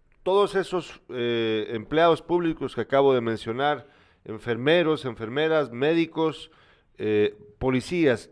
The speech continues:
y maestros, ganaran por lo menos tres sueldos mínimos. Mínimo de entrada, de entrada. Es lo que yo pienso. Pero bueno,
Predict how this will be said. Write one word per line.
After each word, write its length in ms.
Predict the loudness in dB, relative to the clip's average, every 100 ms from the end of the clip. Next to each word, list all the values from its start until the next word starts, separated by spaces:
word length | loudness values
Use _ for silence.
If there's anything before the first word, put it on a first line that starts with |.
| -12
y 240 | -8 -8 -6
maestros, 880 | 0 2 2 -2 -8 -10 -12 -20 _ _ _
ganaran 580 | -8 -4 2 2 4 0 0
por 160 | 0
lo 120 | 2 2
menos 420 | 2 0 -2 0
tres 200 | 0 4
sueldos 300 | 4 4 0
mínimos. 380 | -2 -10 -12 _ _ -20 -20 -20 -20 _ _
Mínimo 640 | -14 -6 -2 0 -2 -8 0
de 160 | 4
entrada, 580 | 4 6 8 8 6 -4 -20 -20 -20 -20 -20 -20 -20 -18
de 120 | -14
entrada. 460 | -12 -10 -12 -12 _ _ -20 -12
Es 120 | -6 -2
lo 140 | -2
que 120 | 2
yo 220 | 0 0
pienso. 400 | -2 -4 -4 -14 -20 -20 -20 -12
Pero 180 | -2 2
bueno, 220 | 2 2